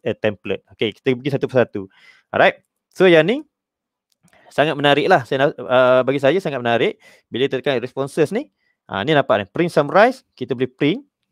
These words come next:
Kita klik tadi macam biasa, dia akan pergi ke satu, dia pop up terus, dia akan pergi ke bahagian print. Okey, dia detect printer kat, ah, dalam laptop kita ke, dalam apa-apa kita punya ni.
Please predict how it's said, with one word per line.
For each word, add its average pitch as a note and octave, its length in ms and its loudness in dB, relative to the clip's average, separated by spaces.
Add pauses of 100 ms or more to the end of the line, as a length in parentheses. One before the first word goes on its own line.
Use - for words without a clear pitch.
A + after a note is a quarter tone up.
(160)
Kita - 160 -20
klik A#2+ 240 -6
tadi G#3 320 -4
macam C3 160 -6
biasa, A2+ 320 2
dia B2+ 160 -2
akan A2+ 160 -4
pergi C3 240 -4
ke C#3 160 0
satu, B2+ 400 -6 (320)
dia B2+ 160 2
pop C#3 240 0
up - 240 -2
terus, F3 480 2
dia A#2+ 80 2
akan A#2+ 160 -4
pergi F3 320 -4
ke D#3+ 160 -2
bahagian C3 560 0
print. E3 240 0 (560)
Okey, C3+ 320 -2
dia B2 80 0
detect C3 400 -2
printer C#3+ 480 0
kat, A#2+ 320 0
ah, A#2+ 320 2
dalam B2+ 240 4
laptop - 320 -4
kita B2+ 240 -4
ke, D#3 160 0
dalam B2+ 320 0
apa-apa B2+ 480 -2
kita B2+ 160 -10
punya B2 240 -6
ni. A#3 160 -10